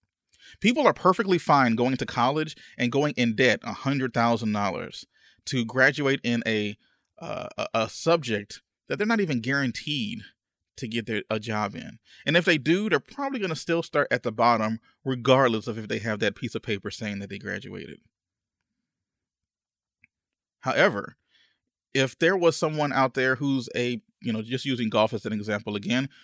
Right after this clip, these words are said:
who has been playing golf for years, they sat down,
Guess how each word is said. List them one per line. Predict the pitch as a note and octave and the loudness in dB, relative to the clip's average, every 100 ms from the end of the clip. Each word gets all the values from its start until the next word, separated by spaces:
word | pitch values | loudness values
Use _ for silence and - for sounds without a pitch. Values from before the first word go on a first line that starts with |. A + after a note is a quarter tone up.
| _ - | _ -2
who | G3 | 2
has | F#3+ F3 - _ _ | 2 2 -2 _ _
been | D3+ C#3+ | -2 -2
playing | - - E3+ F#3 E3+ | -4 -6 -4 -2 -2
golf | D#3+ - | -2 -2
for | F3+ | -6
years, | C3 G#2 G#2 G#2+ - - _ _ _ _ _ _ - | -6 -6 -8 -10 -16 -20 _ _ _ _ _ _ -8
they | A2+ | -6
sat | - C3+ A2 | -2 -2 0
down, | A2+ G#2+ G#2+ A2 | 0 0 0 -4